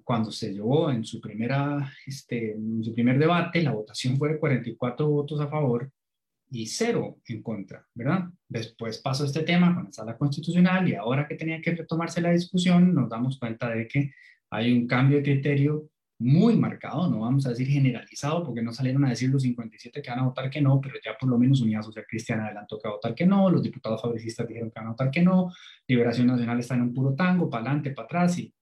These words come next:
no se ponen de acuerdo, no tienen como un, em, una decisión unánime a nivel de bancada, pero hay como un mal ambiente y todo parece indicar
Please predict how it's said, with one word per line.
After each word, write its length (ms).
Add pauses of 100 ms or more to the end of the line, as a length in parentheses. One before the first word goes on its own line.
(180)
no 460
se 120
ponen 300
de 60
acuerdo, 380
no 160
tienen 280
como 180
un, 440 (640)
em, 640 (480)
una 240
decisión 760
unánime 480
a 20
nivel 200
de 80
bancada, 480
pero 160
hay 160
como 180
un 220
mal 160
ambiente 540
y 100
todo 260
parece 320
indicar 440